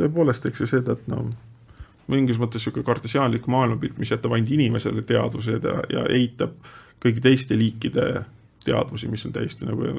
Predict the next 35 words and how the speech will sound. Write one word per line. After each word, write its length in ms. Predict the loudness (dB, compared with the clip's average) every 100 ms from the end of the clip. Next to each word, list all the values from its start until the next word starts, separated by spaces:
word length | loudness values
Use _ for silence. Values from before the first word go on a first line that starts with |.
| -4
evolutsiooniline 640 | -2 -2 0 2 2 2 0
truism 380 | 0 0 0 -6 -8
võiks 180 | -8 -4
olla 220 | -4 -6
või 140 | -4 2
loogilisus. 540 | 2 0 -4 -6 -10 -12 -20 -20 -20 -20 -20 -20 -20 -20 -20 -20 -20 -20 _ -20 -20 -20 _ -20 -20 -20 -20 -6
Et 200 | -6 2
jah, 140 | 2 2 -6 -20 -20 -8
et, 200 | -6 -6 -2
et, 200 | -2 0 -4
et 100 | 0
see 120 | 4
on 100 | 4 4
küll, 220 | 2 0
et 240 | -2 0
minu, 160 | 2 4
minu 220 | 4 2
arust, 160 | 2 0
mis 120 | 0
on 80 | 2
nagu 160 | 4 4
huvitav, 380 | 4 0 0 0
on 60 | 4
see, 220 | 4 4
et, 240 | 2 2
äh, 1500 | 4 4 2 -12 -20 -20 _ -20 _ -20 -20 -20 -20 _ -18 -18 -8 4
mõned 260 | 8 10
asjad, 240 | 8 8 6
mis 160 | 6
on 80 | 6
nagu 100 | 6
evolutsioonilisest 840 | 6 6 4 4 6 6 4 2 0
printsiibist 640 | 0 2 0 2 0 2
nii 140 | 2 4
triviaalsed 880 | 4 6 6 8 6 2 -4 -8